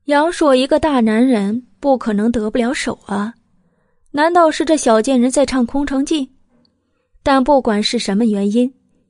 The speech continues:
今天既然闹开了，他就一定要搜上一遍，因为比起慕容九九的淡然，他更信得过今晚的安排。母亲多虑了，这大半夜的，就算出了天大的事儿，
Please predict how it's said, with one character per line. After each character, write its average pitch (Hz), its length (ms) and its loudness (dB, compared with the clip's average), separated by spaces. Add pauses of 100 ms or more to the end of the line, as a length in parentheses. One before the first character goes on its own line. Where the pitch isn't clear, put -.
今 285 220 -2
天 294 200 -2
既 285 140 -2
然 226 240 2
闹 240 160 0
开 254 300 -4
了， 240 120 -6 (440)
他 269 160 0
就 269 100 2
一 233 220 -2
定 277 100 -2
要 240 140 0
搜 277 240 0
上 254 200 0
一 190 120 -4
遍， 214 260 -10 (800)
因 311 180 2
为 302 100 6
比 262 220 0
起 240 160 0
慕 247 180 2
容 240 200 4
九 240 120 0
九 233 140 -2
的 196 100 -4
淡 247 220 0
然， 202 260 -4 (220)
他 247 140 -2
更 240 200 2
信 220 220 0
得 208 100 -2
过 202 200 -2
今 226 200 -2
晚 208 160 -4
的 - 140 -16
安 202 220 -4
排。 208 280 -10 (1400)
母 240 160 2
亲 269 180 0
多 294 160 4
虑 294 180 2
了， 202 280 -2 (260)
这 302 100 -2
大 285 200 2
半 277 260 2
夜 269 140 -2
的， 196 340 -4
就 269 140 -2
算 240 160 0
出 277 160 0
了 226 80 2
天 269 200 -4
大 277 120 -2
的 214 100 -2
事 240 140 -6
儿， 208 120 -4